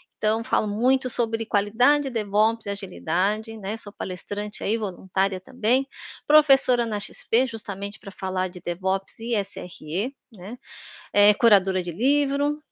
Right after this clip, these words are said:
e adoro bordar, assim, pela, né? <laughs> Por ser o asiática aqui, né? Descendente japonês, gosto muito de origami também. Então, ano passado eu ganhei esse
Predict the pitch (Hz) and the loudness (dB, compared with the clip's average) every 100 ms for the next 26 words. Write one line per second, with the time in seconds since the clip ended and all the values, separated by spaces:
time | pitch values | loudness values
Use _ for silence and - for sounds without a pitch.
0 | - 311 339 349 - _ _ - 311 254 | -4 -2 -2 -4 -14 _ _ 4 4 6
1 | 247 247 247 226 220 254 247 226 - 233 | 4 2 0 2 2 2 -2 -6 -2 0
2 | 226 202 254 302 - - - - - 269 | 2 2 0 0 -6 -2 6 6 6 -2
3 | - - - - 247 226 - 233 233 214 | -4 -10 -10 -4 0 0 2 2 4 2
4 | 208 220 226 233 196 214 247 254 - 202 | 2 4 4 6 6 6 2 -10 -10 -8
5 | 233 202 196 226 196 190 190 196 - - | -6 -4 -4 -4 -4 -4 -4 -4 -4 -4
6 | 320 240 240 214 - 240 202 208 208 202 | -2 -2 0 -2 -4 -10 -8 -8 -4 -4
7 | - 220 214 180 196 - 330 226 - _ | -2 -2 -2 -6 -6 -8 2 2 0 _
8 | - - - - - 392 427 415 359 - | -20 -20 -20 -10 -2 0 0 2 2 4
9 | 277 277 247 226 226 - 220 190 - | 2 4 -2 0 -2 -2 -6 -6 -8